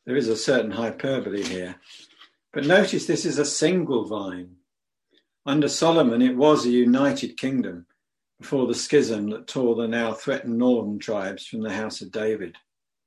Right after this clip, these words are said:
At last, the psalmist gives some rein to his emotions in this nostalgia for a vanished golden age.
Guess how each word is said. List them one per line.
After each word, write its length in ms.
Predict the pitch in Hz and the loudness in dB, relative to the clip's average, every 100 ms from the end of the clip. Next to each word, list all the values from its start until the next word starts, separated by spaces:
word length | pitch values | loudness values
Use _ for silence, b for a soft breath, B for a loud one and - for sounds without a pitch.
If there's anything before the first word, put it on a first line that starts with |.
| _ _ _ _ _ _ _ _ _ _ _ _ _ _ _ _ _ | _ _ _ _ _ _ _ _ _ _ _ _ _ _ _ _ _
At 120 | - 139 | -6 2
last, 520 | 151 139 110 - - | 4 4 2 -2 -12
the 80 | - | -12
psalmist 560 | - 135 127 117 - | -4 0 0 0 -2
gives 240 | - 131 - | -4 -2 -2
some 260 | 127 117 | -2 0
rein 300 | 120 127 127 | 2 4 2
to 60 | 110 | 0
his 180 | 113 110 | -6 -4
emotions 800 | 113 120 123 - 104 90 - - | -2 -2 -2 -6 -12 -12 -16 -14
in 160 | 123 113 | -10 -4
this 240 | 123 - | -4 -4
nostalgia 680 | 120 - - 123 123 104 101 | -6 -6 -4 -2 -2 -4 -8
for 160 | - | -4
a 100 | 113 | -6
vanished 480 | 107 110 113 104 - | -4 -6 -6 -8 -8
golden 340 | 123 117 110 110 | -4 -2 -2 -6
age. 540 | 113 98 90 - - | -6 -8 -10 -14 -20